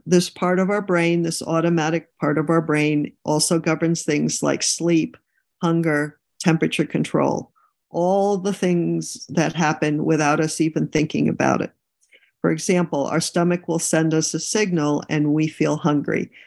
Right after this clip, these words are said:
That happens automatically. We don't activate that intentionally.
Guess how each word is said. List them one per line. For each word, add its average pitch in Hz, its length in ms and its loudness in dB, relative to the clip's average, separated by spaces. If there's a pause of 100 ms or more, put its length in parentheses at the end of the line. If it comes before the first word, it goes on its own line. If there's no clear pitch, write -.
(120)
That 143 160 2
happens 151 480 0
automatically. 143 920 0
We 156 120 2
don't 151 460 0 (240)
activate 143 600 0
that 135 300 0
intentionally. - 880 -2